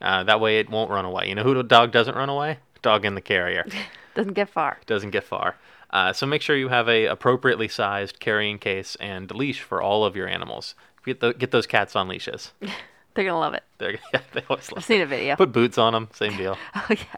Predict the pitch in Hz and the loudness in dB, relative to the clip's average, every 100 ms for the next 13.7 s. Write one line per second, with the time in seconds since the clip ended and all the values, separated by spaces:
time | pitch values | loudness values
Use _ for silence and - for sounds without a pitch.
0 | - - - 190 175 - 160 160 - - | -8 -4 -4 -6 -12 -12 -14 -16 -20 -10
1 | 110 - _ - - - - - - - | -8 -8 _ -20 -20 -20 -20 -20 -18 -2
2 | 104 98 - 165 156 156 151 131 104 113 | 0 2 2 4 6 6 4 2 -2 0
3 | 123 131 120 110 107 110 107 - - - | 0 2 0 2 0 0 -2 -4 -8 -4
4 | 107 113 113 117 - 85 104 101 98 - | 2 4 4 0 -4 -4 0 0 -2 -6
5 | 113 110 101 104 104 - 113 120 113 135 | -8 -6 -2 -2 -2 -4 -4 -4 -2 -2
6 | 135 135 127 131 120 120 123 117 110 107 | 0 0 0 2 0 0 -2 -2 -4 -2
7 | 107 110 101 107 - 107 101 107 - - | 0 0 0 -2 0 -2 -2 -6 -8 -20
8 | - 202 175 151 127 120 117 - - 143 | -2 2 2 2 0 -2 -2 -4 0 4
9 | 123 123 107 113 - 113 113 104 98 101 | 4 4 2 -2 0 2 2 2 0 -2
10 | 104 104 98 - 101 98 - 101 101 101 | 0 0 -2 -4 -2 -2 -2 -2 -2 -4
11 | 101 - 104 98 98 95 95 95 98 104 | -4 -4 -2 -2 -4 -6 -6 -4 -6 -8
12 | 101 - 98 104 95 95 92 95 101 95 | -10 0 0 0 -6 -8 -8 -4 -4 -4
13 | 98 98 - 98 101 - 101 | -4 -4 0 0 0 -4 -10